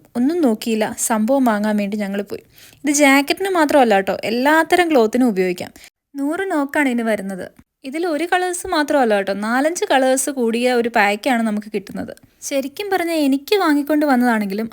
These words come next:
ആദ്യം എടുത്ത് ഒട്ടിച്ചത് അരുണായിരുന്നു. അതാ എനിക്ക് മനസ്സിലാവാത്തത്. ഇത് ഞാൻ വാങ്ങാൻ നോക്കിയിരിക്കുമായിരുന്നു ഇവിടെ ഒരാളെന്ന്.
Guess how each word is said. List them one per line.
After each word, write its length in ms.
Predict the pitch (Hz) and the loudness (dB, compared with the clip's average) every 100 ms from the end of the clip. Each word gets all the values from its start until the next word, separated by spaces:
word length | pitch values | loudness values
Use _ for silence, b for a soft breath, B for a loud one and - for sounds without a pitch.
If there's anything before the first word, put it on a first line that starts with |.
| 233 | -2
ആദ്യം 340 | 254 311 415 | 2 4 4
എടുത്ത് 180 | 392 - | 4 2
ഒട്ടിച്ചത് 360 | 277 262 247 269 | 0 0 0 2
അരുണായിരുന്നു. 600 | 214 214 233 190 - 254 - b _ - | 2 2 0 0 -6 -18 -20 b _ -12
അതാ 220 | 247 339 | -6 -4
എനിക്ക് 280 | 392 359 339 | -6 -6 0
മനസ്സിലാവാത്തത്. 680 | 285 226 233 233 226 220 240 | 0 0 0 0 0 0 -2
ഇത് 140 | 269 403 | -2 0
ഞാൻ 160 | 370 349 | 0 0
വാങ്ങാൻ 320 | 311 302 320 | 2 2 4
നോക്കിയിരിക്കുമായിരുന്നു 880 | 277 277 320 - 440 349 294 269 254 | 4 2 0 2 2 2 2 2 2
ഇവിടെ 200 | 233 214 | 0 0
ഒരാളെന്ന്. 520 | 220 202 202 202 190 | 0 2 0 -2 -8